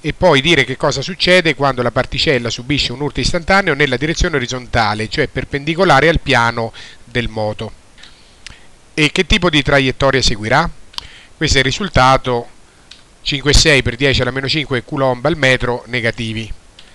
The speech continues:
Vediamo lo svolgimento. Innanzitutto ho messo il filo in verticale e, e la traiettoria circolare in orizzontale, tanto questa modifica si può fare in quanto la, mm, forza peso della, eh, particella è trascurabile.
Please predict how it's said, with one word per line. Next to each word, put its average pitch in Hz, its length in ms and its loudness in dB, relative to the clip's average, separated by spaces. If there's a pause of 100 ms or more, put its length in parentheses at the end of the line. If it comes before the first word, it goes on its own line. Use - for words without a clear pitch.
(180)
Vediamo 143 320 0
lo 135 80 -2
svolgimento. 156 580 0
Innanzitutto 139 560 -2
ho 131 40 2
messo 131 280 -2
il 127 100 -2
filo 135 360 -2
in 123 100 -6
verticale 147 920 2
e, 135 300 2
e 117 300 -2
la 117 300 0
traiettoria 120 500 -4
circolare 131 460 -2
in 120 100 -4
orizzontale, 110 680 -4
tanto 151 460 -2 (260)
questa 127 480 2
modifica 123 480 -6
si 127 140 -4
può 156 100 -4
fare 143 320 0
in 120 80 -6
quanto 135 640 -2
la, 127 420 2
mm, 117 380 -10
forza 135 420 -2
peso 117 560 0 (540)
della, 113 720 0
eh, 107 40 -8
particella 131 680 0
è 120 80 4
trascurabile. 104 800 -2